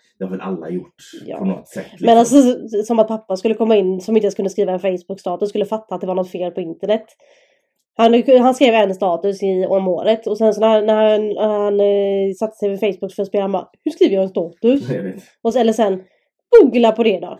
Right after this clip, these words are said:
Speaker 1: Nej,
Speaker 2: Det
Speaker 1: men då
Speaker 2: är grejer man
Speaker 1: tänkte jag
Speaker 2: inte
Speaker 1: så här,
Speaker 2: kan
Speaker 1: tänk
Speaker 2: googla på.
Speaker 1: om det är en sån, i och för sig, då är det ju någon som är under arton. Men det tror jag inte med tanke på språket, som sagt. Men om det är en sån där stackare som sitter och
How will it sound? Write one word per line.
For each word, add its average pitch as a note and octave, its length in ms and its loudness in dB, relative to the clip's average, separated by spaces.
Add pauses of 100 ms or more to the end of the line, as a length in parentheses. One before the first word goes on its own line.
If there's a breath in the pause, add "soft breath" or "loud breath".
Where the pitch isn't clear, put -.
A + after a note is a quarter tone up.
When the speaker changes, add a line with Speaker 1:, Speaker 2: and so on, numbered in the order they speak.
Speaker 1:
Nej, F3+ 100 0
Speaker 2:
Det G3 60 6
Speaker 1:
men C#4 80 8
då C#4 40 10
Speaker 2:
är - 40 6
grejer C4 160 8
man A3+ 80 8
Speaker 1:
tänkte - 0 -
jag G3 60 6
Speaker 2:
inte F#3+ 60 0
Speaker 1:
så G3+ 60 2
här, F#3+ 120 2
Speaker 2:
kan C4 100 4
Speaker 1:
tänk - 40 2
Speaker 2:
googla F#3 140 4
på. F#3+ 60 0
Speaker 1:
om F#3+ 80 4
det G3 200 8
är G3+ 40 2
en F#3+ 120 2
sån, C3+ 260 -4 (320)
i - 40 -8
och - 40 -12
för - 80 -20
sig, G#2+ 200 -6
då A#2 100 2
är A#2+ 40 4
det G2 80 0
ju C#3+ 180 -4
någon G#2+ 160 -4
som F#2+ 120 -10
är F#2 80 -4
under C#3 160 -4
arton. F#2+ 280 -8 (600)
Men A#2+ 200 -4
det B2 60 2
tror A#2 180 -4
jag G2 100 -4
inte F#2 100 -10
med E2+ 120 -12
tanke F2+ 200 -14
på E2+ 180 -18
språket, F#2 360 -12
som G#2 120 -10
sagt. E2+ 220 -14
Men G#2 220 -6 (1500 loud breath)
om C#3 140 -4
det C#3 120 2
är E3 100 2
en F3 140 -2
sån D#3+ 140 -2
där A2+ 160 -4
stackare G2 500 -6
som G#2 160 -8
sitter A#2+ 500 -4
och A2 280 -4